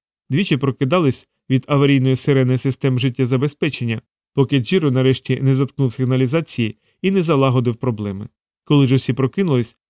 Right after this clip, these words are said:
то сіли пообідати тим, що принесли з собою, і послухати брифінг від Джіро. "Давайте я розповім, що трапилося з експедицією", сказав він, а тоді оповів історію,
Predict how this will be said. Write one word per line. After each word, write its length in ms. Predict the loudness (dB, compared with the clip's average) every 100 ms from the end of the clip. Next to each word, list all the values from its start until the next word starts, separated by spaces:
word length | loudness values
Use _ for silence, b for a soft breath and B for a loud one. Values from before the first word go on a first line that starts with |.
| _ -4
то 120 | -4
сіли 260 | 0 0 2
пообідати 580 | 2 2 0 -2 -2
тим, 220 | -2 -2 -2
що 160 | -2
принесли 440 | 0 0 0 0 -2
з 60 |
собою, 440 | -2 -2 0 0 -4 _ _ -6
і 100 | -4
послухати 600 | -4 -2 -2 -2 -2 -2
брифінг 400 | 0 0 0 -2
від 220 | -2 -4
Джіро. 340 | -4 -8 -8 -12 _ _ _ _ _ _ _ _ _ _ _ _ _ _ _ _ _ _ _ _ _ _ _ _ _ _ _ _ _ _ _ _ _ _ _ _ -2
"Давайте 320 | 0 2 2
я 80 | 0
розповім, 420 | 0 0 0 0
що 120 | 0
трапилося 560 | -2 -2 0 -2 -2 -4
з 100 | -2
експедицією", 680 | -4 -4 -6 -6 -10 -10 -10 -14 _ _
сказав 380 | -8 -4 -2 -2
він, 180 | -2 -6 _ _
а 140 | -6 -2
тоді 240 | 0 0
оповів 380 | -2 -2 -2 0
історію, 540 | -2 -2 -2 -2 -4